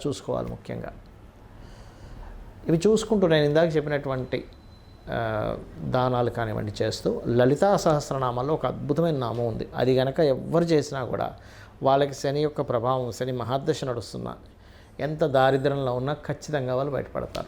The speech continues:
అదేమిటి అంటే, "ఓం అనాకలిత సాదృశ్య చుబుక శ్రీ విరాజితాయై నమః."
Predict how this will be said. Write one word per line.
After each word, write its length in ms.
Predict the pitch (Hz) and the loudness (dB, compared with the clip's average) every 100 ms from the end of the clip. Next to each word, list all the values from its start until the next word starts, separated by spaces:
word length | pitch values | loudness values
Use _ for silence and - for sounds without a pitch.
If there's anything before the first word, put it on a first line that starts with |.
| - | -6
అదేమిటి 420 | 127 127 135 131 127 | 0 4 4 2 -2
అంటే, 300 | 120 185 254 - - - - - - | -2 -4 -4 -12 -20 -20 -20 -18 2
"ఓం 380 | 139 139 180 262 - - 139 | 6 8 6 2 -8 -6 0
అనాకలిత 800 | 139 147 170 175 165 143 143 | 4 6 6 4 4 4 4
సాదృశ్య 880 | 175 - 135 131 120 123 120 - 170 - - - - | 0 2 4 4 4 -2 -2 0 0 0 -6 -18 -6
చుబుక 320 | 151 160 180 | -2 0 0
శ్రీ 400 | - - 151 143 | -2 -2 -2 0
విరాజితాయై 920 | 131 127 127 123 117 120 113 120 139 | 2 2 2 0 -2 -2 0 0 0
నమః." 320 | 123 113 117 | -2 -4 -6